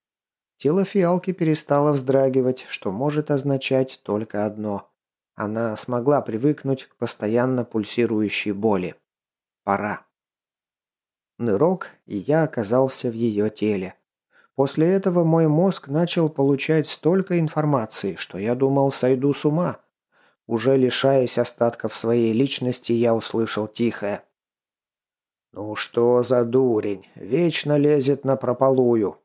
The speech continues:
Отдыхай, я займусь твоим безумным планом», устало произнес дракон, и мир для меня померк.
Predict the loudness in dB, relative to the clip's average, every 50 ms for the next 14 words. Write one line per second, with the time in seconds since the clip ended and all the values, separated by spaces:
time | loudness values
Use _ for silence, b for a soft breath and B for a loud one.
0 | _ _ _ _ _ _ -12 -12 -8 -8 -8 -8 -6 -6 -4 -2 -2 -2 -2 -4
1 | -6 -10 _ _ -12 -6 -2 0 0 2 2 2 2 2 2 2 2 2 2 2
2 | 2 0 -2 0 2 2 4 4 2 2 2 2 2 4 4 2 2 2 2 0
3 | -2 -2 0 2 2 2 2 0 -2 -6 -8 -10 _ _ _ _ _ _ _ _
4 | _ _ _ _ _ _ _ _ _ -4 -4 -4 -2 0 0 2 2 0 0 0
5 | 0 2 2 2 2 2 2 2 2 0 0 0 0 0 0 2 2 2 0 0
6 | 0 -2 0 2 2 2 2 2 2 2 0 0 0 -2 -4 -4 -4 -4 -4 -4
7 | -4 -4 -4 -4 -6 -8 -8 -10 -14 -20 -20 _